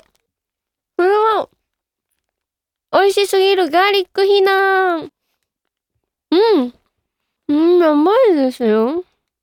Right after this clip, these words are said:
美味しすぎないですか、これ。だって、チーズとガーリックなんて合わないわけないし、しかもちゃんと、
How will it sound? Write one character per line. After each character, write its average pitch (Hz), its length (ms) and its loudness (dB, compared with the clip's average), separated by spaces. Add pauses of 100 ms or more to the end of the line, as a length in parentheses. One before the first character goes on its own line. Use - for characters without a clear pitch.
(560)
美 254 60 4
味 415 140 4
し 415 160 0
す 403 120 -2
ぎ 403 100 2
な 370 100 2
い 247 60 0
で 214 80 -4
す - 100 -16
か、 - 120 -20
こ 202 100 -2
れ。 202 180 -2 (440)
だ 269 120 4
っ 294 100 -6
て、 247 240 0
チ 403 200 -2 (100)
ー - 20 0
ズ 294 120 -4
と 240 140 0
ガ 269 140 0
ー 277 100 2
リ 233 100 -2
ッ - 60 -20
ク 220 120 -4
な 214 180 0
ん 202 80 -4
て 214 500 -4 (420)
合 233 120 2
わ 359 120 4
な 349 160 2
い 240 60 2
わ 226 120 0
け 208 140 -4
な 226 160 0
い 226 100 0
し、 208 420 -2 (280)
し - 80 -20
か 294 120 0
も 240 140 2
ち - 100 -6
ゃ 330 80 2
ん 339 80 2
と、 339 220 -4